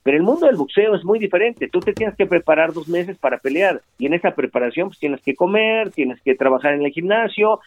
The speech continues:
y tienes que vivir de algo. Y esa es quizá la parte más complicada para el boxeador, porque el boxeador no va a subir a jugar, va a subir a apostar la vida. Esa es la gran diferencia.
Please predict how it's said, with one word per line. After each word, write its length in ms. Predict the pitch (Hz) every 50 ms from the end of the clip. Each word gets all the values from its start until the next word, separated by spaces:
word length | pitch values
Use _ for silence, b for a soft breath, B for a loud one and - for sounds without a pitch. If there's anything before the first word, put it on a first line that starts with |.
| b b
y 140 | - 120 120
tienes 260 | - 170 185 185 -
que 120 | - 190 190
vivir 360 | 185 180 165 165 196 190 170
de 140 | 165 175 185
algo. 420 | 220 269 277 240 151 113 92 - _
Y 180 | - 143 151 190
esa 180 | 208 202 - 214
es 40 | 202 -
quizá 300 | - 170 156 - - 185
la 160 | 196 190 175 -
parte 320 | - 185 180 - - 175
más 240 | 151 175 220 220 -
complicada 500 | - 175 151 - 113 107 - 123 113 104
para 140 | - - 104
el 60 | 101
boxeador, 480 | 101 101 - - 110 110 120 120 113 B B B B B _
porque 220 | - 139 139 165
el 60 | 156 151
boxeador 260 | 156 156 - 160 160 190 220 -
no 120 | 220 214
va 100 | 208 214
a 20 | 208
subir 240 | - 196 190 202 208
a 60 | -
jugar, 380 | - 175 180 220 247 240 - - _ _ _ _ _ - -
va 80 | - 180
a 20 |
subir 260 | 202 - 214 196 247 269
a 40 |
apostar 380 | 208 - 135 123 - - 135 123
la 120 | 120 113
vida. 320 | 107 113 113 107 110 92 - _
Esa 180 | - 151 - 180
es 100 | 170 170
la 120 | 165 135
gran 260 | 110 123 165 196 220 196
diferencia. 500 | - - - 90 87 85 _ _ _